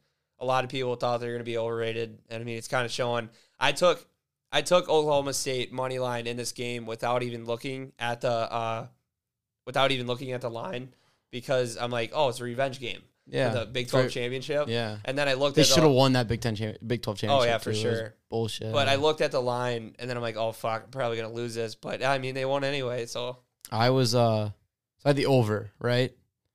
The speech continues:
Speaker 2: This game at halftime was sixteen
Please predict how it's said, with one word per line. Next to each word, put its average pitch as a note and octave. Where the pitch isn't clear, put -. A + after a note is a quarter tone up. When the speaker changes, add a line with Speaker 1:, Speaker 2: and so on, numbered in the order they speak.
Speaker 2:
This D3
game E3
at C#3+
halftime A2
was B2
sixteen D3